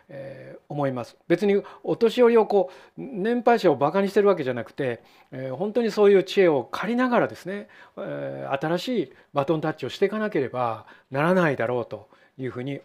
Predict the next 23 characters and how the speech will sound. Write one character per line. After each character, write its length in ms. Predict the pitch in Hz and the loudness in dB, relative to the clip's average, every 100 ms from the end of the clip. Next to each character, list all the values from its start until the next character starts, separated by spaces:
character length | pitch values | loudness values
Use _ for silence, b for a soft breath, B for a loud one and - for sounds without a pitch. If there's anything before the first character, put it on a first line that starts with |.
| - | -10
思 220 | 135 156 | -4 -2
う 20 | |
わ 100 | 120 | -2
け 80 | 110 | -4
で 80 | 104 | -14
す。 180 | - 110 _ B B B B B B B | -16 -18 _ B B B B B B B
で、 100 | 151 | 0
私 320 | 170 240 262 | 2 2 4
は 300 | 269 196 - b b b b - | 6 6 0 b b b b -2
こ 100 | 180 | 0
の 120 | 170 | 0
季 80 | - | 0
節 260 | - 285 254 | -2 0 2
が 140 | 165 | 2
変 120 | 156 | 4
わ 100 | 160 | 2
る 140 | 170 170 | 4 0
と 100 | 139 | -4
い 20 | |
う 20 | |
こ 80 | 120 | -8
と 100 | |
は 40 | 120 | -8